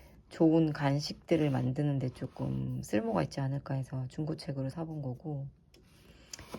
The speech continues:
이 책은 요즘 읽기 시작했어요. 이 되게 유명한 사람이더라고요. 이윤경이라는 이분이. 그래서 생각 한 알, 계절 한 스푼, 요리 한 그릇,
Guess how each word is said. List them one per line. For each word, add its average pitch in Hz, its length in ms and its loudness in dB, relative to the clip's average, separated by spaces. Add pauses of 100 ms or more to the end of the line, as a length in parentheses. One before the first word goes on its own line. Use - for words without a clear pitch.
(180)
이 - 80 -2
책은 208 380 6
요즘 165 340 4
읽기 190 500 2
시작했어요. 208 720 0 (240)
이 160 140 -2
되게 156 320 2
유명한 160 680 4
사람이더라고요. 135 720 0
이윤경이라는 127 1200 0 (720)
이분이. 131 680 -2
그래서 139 520 -4 (1080)
생각 208 520 0
한 185 120 0
알, 170 280 -2
계절 165 340 0
한 180 100 -2
스푼, 165 500 -6
요리 143 220 -2
한 156 180 -4
그릇, 135 320 -4